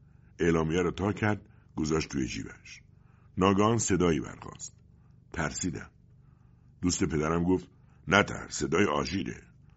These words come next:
لاشخورا پیداشون شد.» پدر مرا روی شانه‌هایش گذاشت و پاهایم را گرفت.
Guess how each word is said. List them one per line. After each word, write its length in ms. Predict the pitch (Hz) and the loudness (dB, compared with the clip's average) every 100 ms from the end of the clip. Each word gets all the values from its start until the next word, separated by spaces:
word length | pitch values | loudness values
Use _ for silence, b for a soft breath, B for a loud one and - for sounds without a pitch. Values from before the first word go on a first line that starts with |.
| b b 73 | b b 0
لاشخورا 460 | 80 73 76 80 | 2 2 0 0
پیداشون 500 | 82 73 78 98 - | 2 0 2 0 -2
شد.» 240 | - - - - - b b b b b | -12 -18 -20 -20 -20 b b b b b
پدر 360 | 90 104 117 110 b b b b | 2 4 2 0 b b b b
مرا 200 | 80 92 | 2 4
روی 200 | 92 87 | 4 2
شانه‌هایش 540 | - 73 67 76 104 | 0 -2 -2 -2 -2
گذاشت 360 | 101 98 104 98 | -2 0 0 0
و 60 | 73 | -4
پاهایم 460 | 69 65 73 69 | -4 -2 -2 -2
را 100 | 62 | -6
گرفت. 400 | 50 50 - - | -10 -14 -18 -20